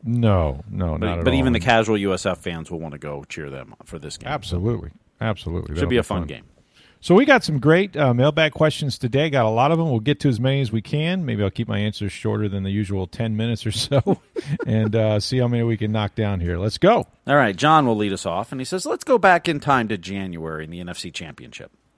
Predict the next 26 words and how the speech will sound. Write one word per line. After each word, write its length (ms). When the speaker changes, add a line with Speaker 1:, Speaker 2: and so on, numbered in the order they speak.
Speaker 2:
If 160
Brady's 380
three 180
straight 320
interceptions 720
had 100
led 220
to 80
the 80
Bucs 240
losing 440
that 180
game, 340
would 120
the 60
offseason 440
narrative 400
included 380
concerns 400
about 260
Brady 320
and 140
how 180
it 80
ended?" 300
Speaker 1:
Um, 680